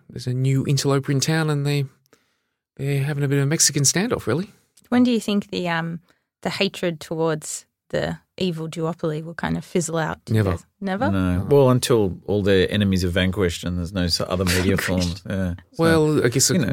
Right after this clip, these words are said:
Speaker 1: what, what, when's the A triple C inquiry, when that's all handed down? So I think everyone's watching that quite closely. So it'll be interesting to see what happens there and, and, and what com-, becomes of that. But, uh, no, I think Blackley's probably got a good point. But, you know,
Speaker 3: Mm.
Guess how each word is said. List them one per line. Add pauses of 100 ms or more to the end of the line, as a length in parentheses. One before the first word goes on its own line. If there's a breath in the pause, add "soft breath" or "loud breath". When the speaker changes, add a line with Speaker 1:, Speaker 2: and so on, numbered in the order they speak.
Speaker 1:
what,
what,
when's
the (380)
A
triple
C
inquiry,
when
that's
all
handed
down?
So
I (480 loud breath)
think
everyone's
watching
that
quite
closely.
So
it'll
be
interesting
to
see (1000)
what
happens
there
and,
and,
and
what
com-,
becomes
of
that.
But,
uh,
no,
I
think
Blackley's
probably
got
a
good
point.
But,
you
know,
Speaker 3:
Mm.